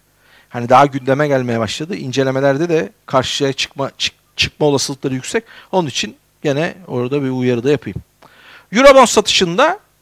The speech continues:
alım satım değer artış kazancı bir bir altı iki, bir bir iki bin altı öncesi ihraç olunan endeks,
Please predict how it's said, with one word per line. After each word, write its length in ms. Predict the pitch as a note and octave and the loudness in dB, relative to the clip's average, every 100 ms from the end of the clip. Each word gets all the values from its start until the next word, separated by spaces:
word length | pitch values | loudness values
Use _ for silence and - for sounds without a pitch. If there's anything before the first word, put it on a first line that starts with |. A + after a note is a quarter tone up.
| _ _ _ _ | _ _ _ _
alım 240 | - A3+ C4 | 4 4 4
satım 320 | - A#3 A#3+ | 0 0 4
değer 180 | A#3 A3 | 6 8
artış 200 | G#3+ - | 6 2
kazancı 600 | G3 E3+ C#3 C#3+ D4 F4+ _ _ - | -2 0 0 -2 -6 -8 _ _ -4
bir 200 | G#3 C#4 | 2 2
bir 140 | B3+ B3 A3 - - - | 6 8 6 4 -10 4
altı 400 | F#3 G3+ - A#3+ | 8 8 6 -4
iki, 400 | - F#3 F#3 F3 | -4 -6 -8 -4
bir 160 | A3+ | -4
bir 80 | A3 | -4
iki 160 | G#3 A3 | -6 -2
bin 60 | |
altı 260 | A3 G#3 A#3 | 0 2 2
öncesi 340 | A3 G3 - | 0 2 0
ihraç 320 | F3 G3 G#3+ G3 | 2 4 4 2
olunan 220 | E3 D3+ | 0 0
endeks, 440 | E3+ F#3 F#3 - | -2 0 -2 -2